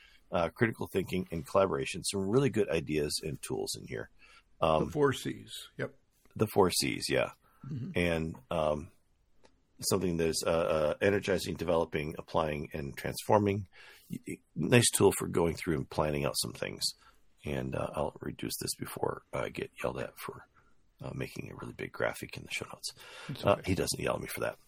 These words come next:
Speaker 1: But,
Speaker 2: I don't.
Speaker 1: uh, Susie Dent, somebody who never yells at, n-, you never yell at Susie Dent, by the way.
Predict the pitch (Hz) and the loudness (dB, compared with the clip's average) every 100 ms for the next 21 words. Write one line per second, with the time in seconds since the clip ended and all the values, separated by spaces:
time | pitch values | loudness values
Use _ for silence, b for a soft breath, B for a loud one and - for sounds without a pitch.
0 | - - - - - - 123 123 123 - | 0 0 0 -8 -6 10 12 12 12 12
1 | 226 220 156 135 - - - _ _ _ | 12 12 12 12 10 -2 -2 _ _ _
2 | - - 110 104 98 87 95 113 101 67 | -2 4 6 6 6 4 6 8 6 2
3 | 53 69 67 - _ _ _ _ - 87 | -2 -2 -4 -6 _ _ _ _ -4 -2
4 | 85 87 98 92 71 64 53 - - - | 0 4 6 6 4 0 0 -2 -2 -6
5 | 62 58 - 50 50 | -6 -6 -12 -12 -12